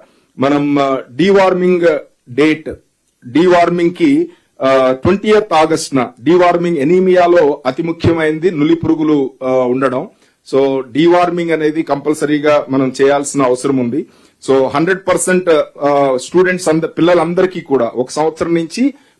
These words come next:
పంతొమ్మిది సంవత్సరాల వరకు కూడా అందరికీ albendazole టాబ్లెట్స్ అడ్మినిస్ట్రేషన్ ఒకే రోజు, ఆ, మనం హండ్రెడ్ పర్సెంట్ చేయడానికి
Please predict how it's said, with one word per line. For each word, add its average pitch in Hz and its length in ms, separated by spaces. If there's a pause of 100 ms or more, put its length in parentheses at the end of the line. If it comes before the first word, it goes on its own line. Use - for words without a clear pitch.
పంతొమ్మిది 156 340
సంవత్సరాల 156 480
వరకు 147 320
కూడా 143 460 (340)
అందరికీ 170 580 (180)
albendazole 170 580
టాబ్లెట్స్ 151 580
అడ్మినిస్ట్రేషన్ 156 960
ఒకే 151 520
రోజు, 156 500 (380)
ఆ, 131 440
మనం 131 420
హండ్రెడ్ 143 280
పర్సెంట్ 147 380
చేయడానికి 139 680